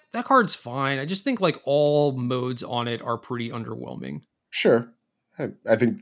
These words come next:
Speaker 2: there, there's three of them, though. Like, that's, that's what
Speaker 1: I
Speaker 2: always sells
Speaker 1: know.
Speaker 2: me on the card, but
Speaker 1: I
Speaker 2: y-,
Speaker 1: know.
Speaker 2: you're spot on. They all are, you know, not game breaking.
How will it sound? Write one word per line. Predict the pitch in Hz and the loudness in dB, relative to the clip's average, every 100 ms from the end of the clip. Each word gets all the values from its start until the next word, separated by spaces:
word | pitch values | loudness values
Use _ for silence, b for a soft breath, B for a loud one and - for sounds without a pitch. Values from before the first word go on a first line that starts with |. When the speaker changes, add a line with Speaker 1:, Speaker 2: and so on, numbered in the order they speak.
| - | -2
Speaker 2:
there, | 160 - | -2 6
there's | 196 165 | 8 8
three | 180 208 | 12 12
of | 139 | 12
them, | 87 85 | 8 0
though. | 82 82 - | -4 -6 0
Like, | 110 117 | 2 8
that's, | 127 - | 6 8
that's | 147 147 | 6 8
what | 156 | 8
Speaker 1:
I | |
Speaker 2:
always | 214 208 165 | 10 10 8
sells | 156 120 | 8 8
Speaker 1:
know. | 123 | 4
Speaker 2:
me | |
on | 107 | 4
the | 110 | 4
card, | 135 117 98 | 6 8 6
but | 104 107 | 2 2
Speaker 1:
I | 165 165 | 2 2
Speaker 2:
y-, | |
Speaker 1:
know. | 127 113 147 120 | 2 0 -2 4
Speaker 2:
you're | 147 170 | 6 6
spot | - 202 | 10 10
on. | 147 104 | 12 10
They | 104 120 | 8 8
all | 127 123 | 8 8
are, | 107 110 107 101 117 _ _ _ _ - | 6 8 8 6 2 _ _ _ _ -2
you | 139 | 2
know, | 92 131 117 | 2 0 4
not | 120 120 | 4 6
game | 123 104 | 2 4
breaking. | 95 104 98 | 0 0 -6